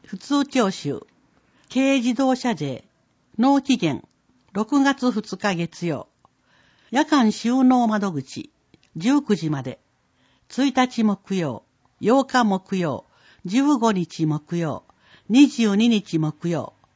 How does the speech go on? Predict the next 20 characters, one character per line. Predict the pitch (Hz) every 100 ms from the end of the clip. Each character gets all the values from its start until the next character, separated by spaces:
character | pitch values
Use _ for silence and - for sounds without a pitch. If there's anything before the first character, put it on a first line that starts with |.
| -
二 | 240
十 | 254 254 196
九 | - 269
日 | 262 254 - 151
木 | 143 -
曜。 | 151 113 - _ _ _ _ _ _ _ _ _ _ _ _ _ _ _ _ _ _ _ _ _ _ _ _ _ _ -
三 | 240
原 | 294 311
市 | 302 180
の | 160
人 | 147 190 180
口、 | - 165 139 - _ _ _ _ _
三 | - 262 302 277
月 | 220 175 165 -
三 | - 262 277 208
十 | 170 151
一 | 156 233
日 | 240 226 208
現 | 175 180 143
在。 | 117 107 -